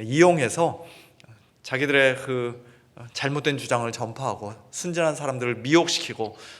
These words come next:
또 교주들은 자기들을 신격화시키는 그런 일들도 비일비재합니다. 그러다 보니 성-, 많은 성도님들이 요한계시록 말씀을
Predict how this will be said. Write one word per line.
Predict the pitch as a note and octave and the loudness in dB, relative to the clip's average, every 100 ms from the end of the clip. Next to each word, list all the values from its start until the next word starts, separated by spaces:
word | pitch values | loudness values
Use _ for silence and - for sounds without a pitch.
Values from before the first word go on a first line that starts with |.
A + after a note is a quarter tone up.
| _ - | _ 0
또 | A#2 A2+ A2+ | 2 2 0
교주들은 | D3 D3 D3 C3 B2 A#2+ | -2 0 0 -2 -2 -2
자기들을 | B2 C3+ C3+ B2 B2 | -4 -2 0 0 0
신격화시키는 | B2 F#3 F#3 F3+ - C#3 - C3+ A2+ F2 - - A#2+ | -2 -2 -2 -4 -4 -4 -6 -6 -8 -10 -18 -14 -10
그런 | - E3 G#3+ | 0 0 2
일들도 | C#3+ A2+ C3 A2+ A2 B2 - - - G#2+ - | 0 0 0 2 0 0 -6 -20 -18 -14 -6
비일비재합니다. | C3 C3 A#2+ A#2+ G#2+ G#2+ G#2+ B2 B2+ C#3+ G#2 F2 - - - - - - | 0 0 0 -4 -8 -4 -4 -4 -6 -6 -6 -8 -12 -20 -20 -20 -12 4
그러다 | E3+ F#3+ | 8 10
보니 | F3+ E3+ F3 | 10 8 6
성-, | G3 G#3 - - - - | 2 -2 -4 -12 -20 -8
많은 | - C#3 F3 | 0 2 2
성도님들이 | F3+ G3 G3+ D3 C#3+ F3+ G2+ - - - A#2+ C#3 | -4 0 0 0 0 0 -4 -16 -20 -10 0 8
요한계시록 | F#3 G3+ F3+ F3+ F#3 | 8 8 0 0 0
말씀을 | D#3+ A2 E3 F3 D3+ G#2+ G2+ | 0 0 -2 -2 0 -2 -6